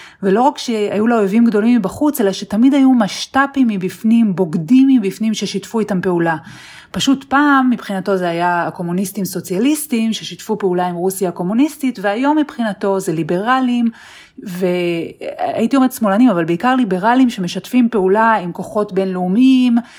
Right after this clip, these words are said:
ועם האיחוד האירופי, עם הבירוקרטים, ועם מהגרים, ורוצים לשנות את האופי של הונגריה, ושוב לגזול ממנה את העצמאות שלה.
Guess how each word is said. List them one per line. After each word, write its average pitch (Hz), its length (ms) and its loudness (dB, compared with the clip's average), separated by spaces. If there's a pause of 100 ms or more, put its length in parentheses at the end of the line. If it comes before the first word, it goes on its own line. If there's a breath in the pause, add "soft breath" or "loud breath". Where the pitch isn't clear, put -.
(200 loud breath)
ועם 180 360 -4
האיחוד 175 380 -2
האירופי, 220 1000 -2
עם 175 200 -2
הבירוקרטים, 220 1400 -2
ועם 175 320 -2 (140)
מהגרים, 214 720 2 (300 loud breath)
ורוצים 190 340 2
לשנות 208 400 0
את 220 160 -4
האופי 208 420 -2
של 185 160 -4
הונגריה, 185 640 0
ושוב 202 360 -2
לגזול 196 420 0
ממנה 190 500 -2 (500 loud breath)
את 190 200 -4
העצמאות 165 1120 -2
שלה. 170 260 -6